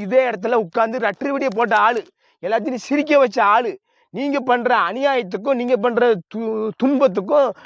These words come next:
நான் வந்து சரி, நான் சொத்தை வந்து வாங்கியிருக்கேன். நான் சொத்தை வந்து எங்க தாத்தா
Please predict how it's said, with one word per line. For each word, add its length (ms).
நான் 320
வந்து 240
சரி, 200
நான் 220
சொத்தை 320
வந்து 200
வாங்கியிருக்கேன். 440
நான் 160
சொத்தை 280
வந்து 220
எங்க 240
தாத்தா 340